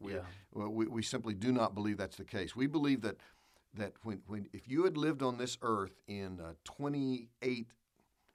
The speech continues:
Speaker 1: uh, A D and you had bumped into Jesus of Nazareth, uh, that the one you bumped into was fully God.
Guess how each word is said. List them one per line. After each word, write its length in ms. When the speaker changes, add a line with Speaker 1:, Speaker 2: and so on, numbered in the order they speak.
Speaker 1:
uh, 240
A 180
D 440
and 220
you 100
had 240
bumped 280
into 220
Jesus 460
of 160
Nazareth, 720
uh, 300
that 240
the 60
one 360
you 100
bumped 400
into 540
was 240
fully 480
God. 520